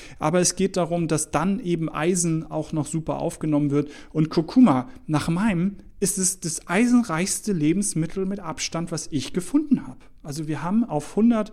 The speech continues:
Gramm achtundzwanzig Milligramm in Kurkuma und auch in Zimt. Also deswegen, ne, auch Zimt dazu. Und danach kommen dann Hefeflocken, Bierhefe, Amaranth, was auch immer, Hirse.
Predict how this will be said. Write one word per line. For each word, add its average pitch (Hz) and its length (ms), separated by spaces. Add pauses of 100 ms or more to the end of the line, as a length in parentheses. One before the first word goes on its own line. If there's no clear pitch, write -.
(360)
Gramm 175 560
achtundzwanzig 180 1040
Milligramm 160 840
in 156 200
Kurkuma 185 800 (200)
und 208 280
auch 185 200
in 185 140
Zimt. 196 420
Also 139 200
deswegen, 143 580
ne, 196 220
auch 175 180
Zimt 277 420
dazu. 131 520 (440)
Und 156 140
danach 180 400 (300)
kommen 233 200
dann 208 280 (180)
Hefeflocken, 190 680
Bierhefe, 196 560
Amaranth, 180 440
was 202 280
auch 180 220
immer, 202 340
Hirse. 185 640